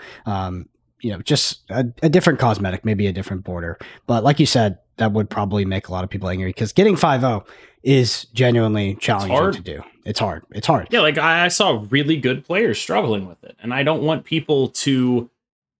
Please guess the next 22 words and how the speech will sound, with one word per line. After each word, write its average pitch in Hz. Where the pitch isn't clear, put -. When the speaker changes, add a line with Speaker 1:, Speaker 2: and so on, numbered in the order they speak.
Speaker 2:
like, 139
i-, -
if 143
you're 170
not 208
gonna 196
give 143
any 151
loss 117
allowance, 107
it's 135
entirely 143
possible 110
for 104
you 107
to 110
be 113
extremely 113
good 98
and 143
just -
not 117